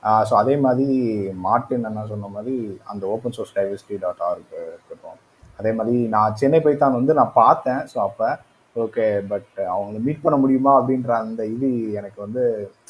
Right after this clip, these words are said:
அவங்க எப்படி இது பண்றாங்க அந்த மாதிரி எனக்கு தெரியல. But task ஆனபடியா அந்த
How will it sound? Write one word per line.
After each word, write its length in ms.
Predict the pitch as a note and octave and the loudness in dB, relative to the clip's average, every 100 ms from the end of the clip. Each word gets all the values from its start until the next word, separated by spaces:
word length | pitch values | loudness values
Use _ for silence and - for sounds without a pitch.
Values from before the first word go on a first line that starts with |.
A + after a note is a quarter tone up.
| - _ _ _ | -20 _ _ _
அவங்க 300 | F#2+ G2 G2 | -6 -4 -2
எப்படி 260 | A2 B2+ B2 | -4 -2 -2
இது 160 | A#2 | -2
பண்றாங்க 480 | A#2+ A#2 G2+ G2+ G2+ | -4 -6 -4 -6 -4
அந்த 180 | G2 G2 | -8 -8
மாதிரி 240 | G2 G2 | -12 -10
எனக்கு 460 | G2 F#2 F2+ F2 - | -10 -14 -20 -20 -14
தெரியல. 420 | G2 F#2 G2 E3 | -12 -10 -10 -8
But 120 | B2+ - - - - _ | -10 -12 -14 -16 -16 _
task 300 | A2 A#2 - | 0 0 0
ஆனபடியா 360 | G#2+ G2+ G2 G#2 | -4 -4 -8 -6
அந்த 580 | G2+ F2+ F#2+ F#2+ F#2 | -6 -8 -6 -4 -2